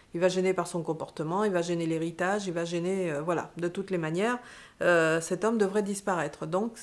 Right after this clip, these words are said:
il est, il arrivait que les parents le mettent sous les ordres, euh, religieux, manu militari, on ne lui demandait pas son avis.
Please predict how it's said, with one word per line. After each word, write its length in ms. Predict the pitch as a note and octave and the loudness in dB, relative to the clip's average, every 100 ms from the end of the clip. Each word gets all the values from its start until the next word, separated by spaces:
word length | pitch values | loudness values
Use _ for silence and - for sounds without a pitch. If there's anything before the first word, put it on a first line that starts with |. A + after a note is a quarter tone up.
| - - | -18 -4
il 140 | F#3 | 2
est, 200 | F#3 F3+ | 2 2
il 100 | G3 | 4
arrivait 460 | G3+ G3+ F#3 E3 G3 | 4 4 2 2 0
que 280 | - F#3 | 0 2
les 200 | F#3 E3+ | 2 2
parents 500 | E3+ F#3 F3 E3+ G3 - - - _ | 0 0 0 -2 -4 -8 -20 -20 _
le 460 | - E3+ E3 D#3 D#3 | -4 2 4 4 0
mettent 380 | E3+ A3+ A3+ D#3 D#3 - - - | 2 2 2 -6 -6 -12 -20 -18
sous 260 | - - B3 | -10 -2 4
les 240 | G3+ F3 | 4 4
ordres, 380 | D#3+ G3+ F#3+ G3 - - - - | 2 2 -2 -6 -12 -20 -16 -6
euh, 160 | D3+ | -2
religieux, 720 | E3 G3 F#3 F3 E3 F3 G#3+ F3+ | 2 2 2 0 2 4 4 2
manu 360 | D#3+ G3+ A3 | 2 2 4
militari, 680 | G#3 F#3+ F#3 F3+ E3+ F3+ A3 | 2 0 -2 -2 -2 -2 0
on 60 | G3 | 0
ne 60 | |
lui 80 | F3 | -2
demandait 260 | E3+ D#3+ E3 | -2 -2 -2
pas 120 | G3+ | -4
son 220 | - F#3+ | -4 -4
avis. 300 | D#3+ D#3 D3+ | -4 -6 -14